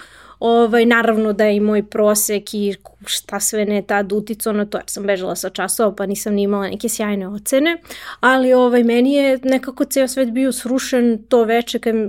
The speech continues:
kad saznam da je nisam upisala i kao št-, št-, šta ću ja sad, kao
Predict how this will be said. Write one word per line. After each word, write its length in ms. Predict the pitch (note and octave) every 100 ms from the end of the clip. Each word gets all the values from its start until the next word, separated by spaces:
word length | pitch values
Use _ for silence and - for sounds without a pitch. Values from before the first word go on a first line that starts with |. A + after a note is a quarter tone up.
| - -
kad 180 | G#3+
saznam 460 | A3 G#3+ G#3 A3 G#3
da 60 | G3
je 120 | G3
nisam 320 | G#3 G#3+ A#3
upisala 600 | G3+ - G#3+ G#3 C#4+ C4
i 60 | A#3+
kao 180 | B3+
št-, 280 | A#3+ - -
št-, 420 | - - - - -
šta 200 | - B3
ću 160 | A#3+ B3+
ja 80 | A3+
sad, 340 | - C4 G#3+
kao 240 | - F#3+